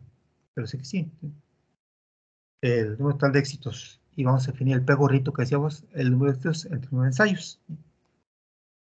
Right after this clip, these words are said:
Claramente, P gorrito es un ensayamiento sesgado para P. Lo recordamos, ¿verdad? La esperanza de P gorrito, la esperanza de X entre N, y la esperanza de X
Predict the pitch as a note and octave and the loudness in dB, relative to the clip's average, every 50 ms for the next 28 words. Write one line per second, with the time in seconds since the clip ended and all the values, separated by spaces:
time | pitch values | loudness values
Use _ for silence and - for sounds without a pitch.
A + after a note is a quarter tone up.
0 | _ _ _ - C3+ C3 C3 C#3+ C#3 C#3 C#3 C#3 C3+ - D#3+ D#3+ D#3+ D#3+ D#3+ - | _ _ _ 4 6 8 8 8 6 6 2 0 0 2 2 2 2 0 -2 -4
1 | - C#3 C3 C3 C#3+ C#3 C3+ C3+ D#3 E3 C#3+ - B2+ B2+ A#2+ C3 C3 B2 B2 - | -2 0 4 4 4 4 4 2 0 -2 -2 0 -2 -4 -4 -2 -2 -2 -2 -2
2 | C3 A#2 A#2+ B2 A#2 G#2+ - - B2 C3+ - A3+ G3 - - _ _ _ C3 B2 | -2 2 2 2 2 0 -2 -6 -6 -4 -4 -6 -8 -8 -12 _ _ _ -6 -4
3 | A#2+ B2 B2+ D#3 D#3 E3+ F3+ F3 E3 C3 B2 B2 C3+ - - - _ _ C3+ - | -4 -2 0 0 0 2 0 0 -2 -4 -6 -6 -8 -10 -12 -20 _ _ -16 -12
4 | - B2+ B2 A#2+ - C3+ C3 C#3 C3+ C#3 C#3+ C#3+ D3+ D3 D3+ B2+ B2+ B2+ B2+ A#2 | -6 -4 -4 -4 -4 -8 -8 -6 -4 -2 -2 -2 -2 -2 -4 -4 -4 -4 -6 -6
5 | - - B2 A#2 - - C3+ B2 B2+ D#3+ D#3+ D#3 D#3+ D#3+ E3 D#3+ - C3+ B2 B2+ | -4 -4 -6 -6 -6 -6 -6 -6 -2 -2 -2 -2 0 -2 -4 -4 -6 -8 -6 -6
6 | B2 B2 - - - B2 - - B2 B2 C3+ C3+ B2+ C#3 C#3+ D3+ - - | -8 -8 -10 -10 -10 -10 -6 -6 -6 -4 -4 -6 -6 -8 -10 -10 -12 -18